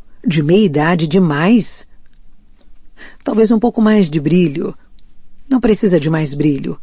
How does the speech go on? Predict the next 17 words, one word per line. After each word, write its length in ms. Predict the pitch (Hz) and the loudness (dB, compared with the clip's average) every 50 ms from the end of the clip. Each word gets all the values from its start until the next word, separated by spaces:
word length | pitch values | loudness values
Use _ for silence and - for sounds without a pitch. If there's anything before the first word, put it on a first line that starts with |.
| - - - - | -16 -16 -16 -8
Clary 280 | - 170 160 160 160 160 | -4 0 2 2 2 2
disse 300 | 147 135 165 147 - - | 2 2 -2 0 0 -2
rapidamente. 760 | 147 170 165 - 147 156 156 147 147 143 151 160 - - - - - - - | 0 0 -2 0 0 -2 -2 -2 -2 -6 -6 -8 -12 -14 -14 -16 -18 -18 -20
"Está 200 | - - - 208 | -10 -4 -4 -2
bom, 280 | 170 165 170 180 202 202 - - - - - - - | 0 2 0 0 0 -4 -10 -16 -20 -20 -20 -6 -2
gostei." 480 | 240 220 - - 190 175 160 156 - - - - - - - - - - - - - - - - - - - - | -2 -2 0 0 -2 -2 -2 -4 -10 -14 -20 -20 -20 -20 -20 -20 -20 -20 -20 -20 -20 -20 -20 -20 -20 -20 -20 -4
"Ótimo." 480 | - 247 269 269 - - 247 233 226 - - - - - - - - - | -2 -2 0 -2 -2 -6 -6 -6 -6 -10 -14 -18 -18 -18 -18 -16 -8 -6
Isabelle 400 | 208 180 247 233 214 240 247 254 | 0 0 0 2 2 2 2 2
se 120 | - - | 2 2
levantou 420 | 240 208 185 196 196 175 - 170 156 | 2 2 2 2 0 0 0 0 0
da 140 | 160 175 175 | 0 0 0
cama 360 | - - 185 180 185 196 190 - - - | 2 2 2 4 2 2 0 -2 -12 -6
com 120 | - 220 | -2 -2
os 140 | 202 185 - | -2 -2 0
tornozelos 840 | - 202 180 156 175 175 170 139 151 165 165 165 165 175 175 - - - - - - - - | 2 2 2 2 2 0 0 2 2 2 2 4 2 0 0 -2 -8 -16 -20 -20 -20 -16 -4
tilintando. 760 | - 180 156 165 170 165 - 185 165 151 139 131 - - - - - - - - - - - - - - - | -2 0 2 2 0 2 2 2 2 2 0 -4 -6 -10 -10 -12 -20 -20 -20 -20 -20 -20 -20 -20 -20 -14 -2
"Vamos?" 520 | - 190 226 269 269 - - - - - | 2 2 4 4 2 -2 -10 -18 -18 -18